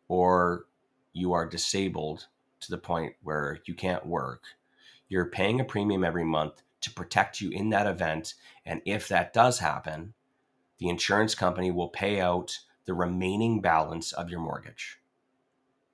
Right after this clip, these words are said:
They don't give you the full value of what your house is worth. They give you whatever is left on your mortgage.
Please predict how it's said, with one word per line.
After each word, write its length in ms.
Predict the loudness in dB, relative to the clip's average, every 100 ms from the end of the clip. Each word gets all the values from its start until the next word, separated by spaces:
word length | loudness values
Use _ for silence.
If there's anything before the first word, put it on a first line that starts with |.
| _ _ _ _
They 80 | 0
don't 180 | 0 2
give 160 | 0
you 80 | 2
the 100 | 0
full 320 | 0 -2 -2
value 440 | 0 2 2 2 -2
of 60 |
what 100 | -4
your 100 | -8
house 240 | -6 -6 -6
is 140 | -6
worth. 480 | -2 -2 -4 -18 -20 _ _ _ _ -12
They 80 | -8
give 240 | -6 -4
you 120 | -2
whatever 440 | -2 -2 0 0 -2
is 120 | 0
left 300 | 0 0 -2
on 100 | -8
your 120 | -6
mortgage. 640 | -2 -2 -2 -10 -14 -14